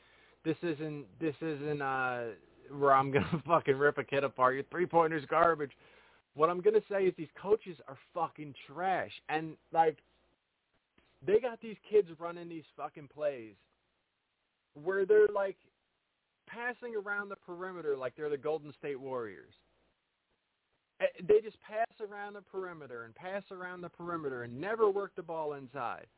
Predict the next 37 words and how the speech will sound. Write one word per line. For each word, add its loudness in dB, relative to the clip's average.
And 2
it's 2
like, 0
they'll 4
call 0
that -2
play -2
and -12
shit. -8
They'll -12
be -6
like, -8
"Oh, -4
it's -6
fucking -14
X -8
or 2
whatever." -4
And -8
they -4
come -6
up -2
the -8
fucking -10
court. 0
And 2
you -8
just 0
watch 2
'em -18
pass -8
all 0
the 0
way -4
to -6
the -8
left. -6